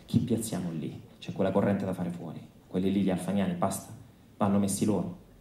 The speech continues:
Cioè, li senti sempre discutere per le problematiche interne, perché, ripeto, il loro obiettivo non è neanche colpa loro, sono fatti in questo modo.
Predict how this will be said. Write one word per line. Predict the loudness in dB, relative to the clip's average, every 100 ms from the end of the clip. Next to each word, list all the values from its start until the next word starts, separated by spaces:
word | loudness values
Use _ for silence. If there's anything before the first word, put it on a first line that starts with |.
| -10
Cioè, | 0 6
li | 8
senti | 10 8 6
sempre | 4 6 6 4
discutere | 2 2 2 2
per | 2
le |
problematiche | 0 0 0 -2 0
interne, | 0 2 2 2 0 -2
perché, | -2 2
ripeto, | 2 4
il | 4
loro | 4 4
obiettivo | 4 2 2 2 4 2 0 -6 -6
non | 2
è | 8
neanche | 10 10 10
colpa | 10 10 8
loro, | 8 8
sono | 6
fatti | 4 4 4
in |
questo | 2 2 0
modo. | 2 4 2 -2